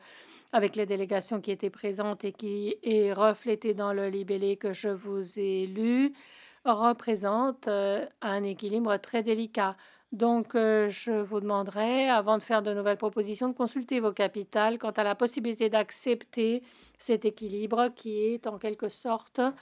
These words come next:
le reflet des concessions de chacun. Donc, je réitère ma demande que vous consultiez vos capitales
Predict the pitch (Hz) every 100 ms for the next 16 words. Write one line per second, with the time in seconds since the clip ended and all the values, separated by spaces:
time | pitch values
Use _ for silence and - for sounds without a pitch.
0 | - - _ 240 214 208 196 - 233 226
1 | 269 294 226 226 214 - 214 202 226 202
2 | - 233 226 233 240 277 285 226 202 214
3 | 214 220 370 262 214 190 190 180 _ -
4 | - _ _ _ _ _ _ _ _ _
5 | _ _ _ _ _ _ _ _ _ _
6 | _ _ _ _ 226 220 214 196 196 226
7 | 208 202 214 214 466 254 196 214 220 226
8 | 208 202 190 196 196 202 208 214 220 220
9 | 214 196 208 214 - - 220 208 214 208
10 | 196 214